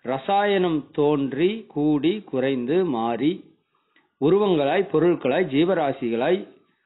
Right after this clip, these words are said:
உருவாகி இருக்கும் இயல்பறிந்து கொள்வதே விஞ்ஞானம். விஞ்ஞானம் எவ்வளவு பெரிய விஷயம் பாருங்க. விஞ்ஞானத்தையே உள்ள அடக்கிரும் போல மகரிஷி சொல்ற விஞ்ஞானம். அப்ப அந்த விண்ணை பற்றி அறிந்தால்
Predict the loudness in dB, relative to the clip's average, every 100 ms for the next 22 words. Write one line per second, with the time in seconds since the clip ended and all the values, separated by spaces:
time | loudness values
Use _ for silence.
0 | _ -2 2 4 2 0 2 2 2 0
1 | -2 2 2 2 2 0 0 -2 -2 0
2 | 0 0 -4 -6 -6 -10 -14 -16 -6 -2
3 | -2 -4 -4 0 0 0 -2 -4 -4 -6
4 | -6 -6 -10 -20 _ _ _ _ _ _
5 | _ _ _ _ _ _ -4 0 2 2
6 | 0 2 4 4 2 0 0 0 0 -2
7 | -4 -14 -6 -4 -4 -6 -4 -4 -4 -6
8 | -8 -10 -14 _ _ _ _ _ _ _
9 | _ _ _ -4 0 0 2 2 4 4
10 | 2 2 -2 0 2 4 4 2 2 0
11 | 2 2 0 -2